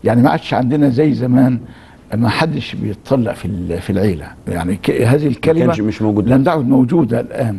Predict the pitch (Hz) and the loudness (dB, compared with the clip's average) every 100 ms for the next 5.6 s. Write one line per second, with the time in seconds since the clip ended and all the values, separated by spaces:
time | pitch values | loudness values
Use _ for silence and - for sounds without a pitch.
0 | - 104 107 117 110 98 107 98 76 - | -2 0 2 0 0 0 2 2 0 -4
1 | - - 135 135 190 120 123 104 175 151 | -12 -2 2 2 2 4 4 4 2 2
2 | 123 104 - 127 101 113 139 123 98 - | 0 -4 -4 -4 -4 -4 -4 -4 -6 -4
3 | 147 165 175 - - - - - - - | 0 0 -2 -12 -20 -20 -20 -20 -20 -10
4 | - 123 123 120 - 131 127 165 226 - | -2 2 2 2 -2 -4 0 4 4 2
5 | 117 - 123 92 90 92 | -6 -4 -2 -4 -8 -10